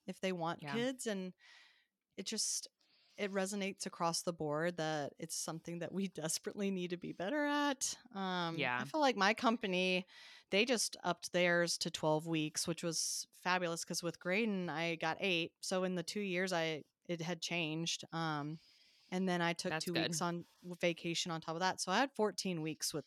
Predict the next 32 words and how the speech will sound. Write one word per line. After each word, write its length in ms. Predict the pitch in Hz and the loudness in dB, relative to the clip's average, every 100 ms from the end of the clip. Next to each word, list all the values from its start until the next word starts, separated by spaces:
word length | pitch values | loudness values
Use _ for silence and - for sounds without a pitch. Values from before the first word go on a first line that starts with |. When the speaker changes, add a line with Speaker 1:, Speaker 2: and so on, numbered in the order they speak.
| - | -2
Speaker 1:
this 160 | 165 - | -2 -2
time 380 | 156 110 117 | -4 -6 -6
with 140 | 175 - | -6 -2
Margot. 500 | 151 151 180 226 285 _ _ _ _ _ _ _ - - - - - - - _ | 0 2 4 4 4 _ _ _ _ _ _ _ -14 -14 -18 -20 -20 -20 -20 _
And 480 | 233 240 254 247 247 - - - | 8 10 10 8 4 -4 -8 -2
it 140 | 196 | 0
still 360 | - - 202 185 | 2 4 6 8
<laughs> 0 | |
didn't 280 | 240 226 240 | 8 8 2
feel 260 | - 151 | 0 0
like 200 | 175 190 | 2 2
enough, 260 | 226 233 240 | 4 4 4
but 100 | 220 | 4
I, 180 | 196 185 | 6 6
I 80 | 185 - | 2 -4
Speaker 2:
Yeah. 440 | 180 160 160 160 | -2 0 2 4
Speaker 1:
felt 180 | 185 185 | 4 6
like 300 | 190 185 - | 6 6 4
I 120 | 170 | 0
was 140 | 170 170 | 0 0
a 40 | |
little 220 | 165 165 | 0 0
more 220 | 165 160 156 | 0 -2 -2
mentally 580 | 151 143 - 175 185 | -4 -4 -4 -2 -2
prepared 840 | 190 - - - 135 143 160 208 208 - - - - - - - - | -2 -8 -10 -8 -6 -2 0 -2 -4 -12 -20 -20 -20 -20 -20 -20 -10
compared 380 | - 170 180 170 | -6 0 0 0
to 80 | 165 | -2
Graydon, 460 | 160 156 156 156 165 185 | -2 -2 -2 -4 -4 -6
um, 640 | 165 151 143 135 135 147 - _ _ - | -4 -2 -4 -4 -6 -10 -14 _ _ -4
Speaker 2:
Yeah. 260 | 175 175 | 4 6
Speaker 1:
just 120 | 147 - | 4 2
because, 300 | - 156 | -6 -4